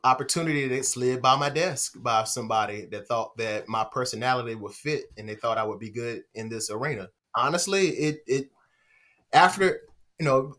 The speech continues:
at D C A, that first stint in commerce, it got me into kinda the more governmental, uh, public work. But after going to the Rural Center, that, that's been, that's my heart. Uh, but I, I do not wanna do anything other than working with and for the folks in rural North Carolina, because I can,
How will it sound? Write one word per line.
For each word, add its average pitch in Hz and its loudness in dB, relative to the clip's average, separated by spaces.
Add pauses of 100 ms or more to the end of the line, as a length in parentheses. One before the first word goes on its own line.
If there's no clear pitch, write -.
at 185 8
D 220 4
C 190 2
A, 185 4
that 165 0
first 180 0
stint 160 2
in 147 -2
commerce, 180 4
it 139 -2
got 151 6
me 147 2
into 147 -2
kinda 123 0
the 113 -8
more 123 -2
governmental, 135 -2 (140)
uh, 117 2
public 147 2
work. 139 -2 (180)
But 131 0 (120)
after 143 2
going 143 2
to 135 -2
the 113 0
Rural 151 0
Center, 117 -2
that, 110 -4
that's 107 -4
been, 123 -6
that's 123 -2
my 110 -4
heart. 107 -2 (200)
Uh, 101 -4
but 104 0
I, 113 2
I 117 -2
do 110 -10
not 113 -2
wanna 113 -6
do 110 -10
anything 113 -6
other 107 -4
than 95 -12
working 104 -8
with 117 -2
and 90 -18
for 110 -4 (420)
the 104 -14
folks - 4
in 127 -2
rural 156 4
North 143 2
Carolina, 139 4
because 110 -4
I 117 4
can, 127 -4